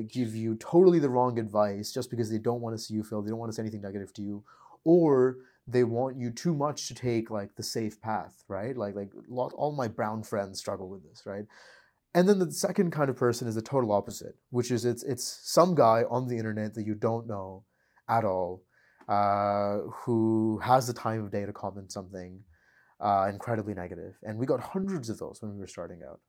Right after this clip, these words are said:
right? Um, and people in the middle don't really matter, even from initial. People in the middle will either be fake supportive,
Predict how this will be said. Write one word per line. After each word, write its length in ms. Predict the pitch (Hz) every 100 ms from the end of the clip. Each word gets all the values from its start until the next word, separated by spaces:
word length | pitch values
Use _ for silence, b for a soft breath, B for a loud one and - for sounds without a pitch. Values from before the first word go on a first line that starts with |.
| -
right? 220 | 98 117 _ B B B B -
Um, 1000 | 123 110 110 107 107 107 104 101 104 104 _ _ _ - _ -
and 560 | 127 123 123 120 120 - - - - 147 -
people 260 | 220 240
in 80 | 185
the 20 |
middle 200 | 143 139
don't 180 | 113 107
really 220 | 104 98
matter, 400 | 95 90 87 87 _ _
even 220 | 123 110 104
from 160 | 104
initial. 300 | 95 95 98
People 200 | 143 160
in 80 | 143
the 60 | 127
middle 160 | 123 117 113
will 100 | 139
either 160 | 131
be 140 | 120 113
fake 260 | 151 147
supportive, 760 | - 131 139 131 135 131 127